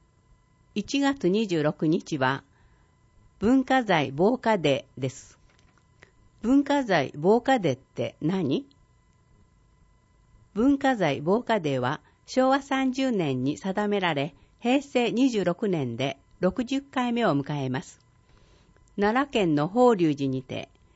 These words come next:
昭和二十四年一月二十六日早朝、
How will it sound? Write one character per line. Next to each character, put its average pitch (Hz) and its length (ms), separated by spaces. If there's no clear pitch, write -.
昭 247 240
和 254 120
二 247 220
十 170 200
四 131 120
年 131 380
一 180 200
月 254 280
二 180 180
十 151 160
六 135 260
日 147 480
早 175 280
朝、 156 340